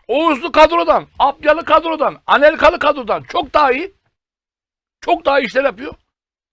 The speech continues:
Mükemmel bir kadro. Ama şampiyon olur olmaz bilemem. Bu ne periz, bu ne lahana turuz. Böyle bir şey var mı? O zaman şampiyon olacak abi.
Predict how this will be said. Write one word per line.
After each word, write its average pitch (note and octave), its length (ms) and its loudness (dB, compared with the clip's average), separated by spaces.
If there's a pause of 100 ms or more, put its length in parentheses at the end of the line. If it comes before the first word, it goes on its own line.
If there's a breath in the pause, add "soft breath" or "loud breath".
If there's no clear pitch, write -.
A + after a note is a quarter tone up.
(200)
Mükemmel F4 560 2
bir F4+ 60 -8
kadro. D#4+ 440 -2 (500)
Ama F#3 180 -2
şampiyon A3+ 340 0
olur A3+ 180 -2
olmaz A3 340 0
bilemem. F#3 340 -2 (580)
Bu A#3+ 140 -8
ne E4+ 140 4
periz, D#4 480 -8 (400 soft breath)
bu - 60 -14
ne A4 180 4
lahana G3 320 4
turuz. A#2+ 400 -12 (720)
Böyle - 200 -16
bir B2 40 -20
şey B2 180 -14
var F#3+ 160 -4
mı? B3 80 -16 (800)
O B2 80 -18
zaman G2+ 180 -16
şampiyon D3 360 -16
olacak C#3+ 280 -18
abi. D#3 300 -8